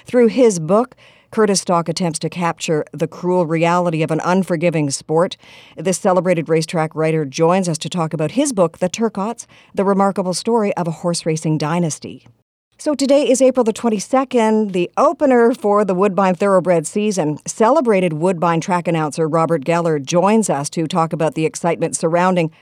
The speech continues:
five fifty-five Rexdale this weekend. Robert is getting ready to call today's Thoroughbred card,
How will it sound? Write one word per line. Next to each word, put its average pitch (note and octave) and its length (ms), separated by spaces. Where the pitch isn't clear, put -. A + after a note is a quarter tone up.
five E3 260
fifty-five D#3+ 520
Rexdale E3+ 460
this D#3 220
weekend. D3+ 480
Robert G3 380
is F3 220
getting E3+ 240
ready E3 240
to D#3+ 100
call D#3+ 260
today's D#3 360
Thoroughbred D#3 500
card, E3+ 400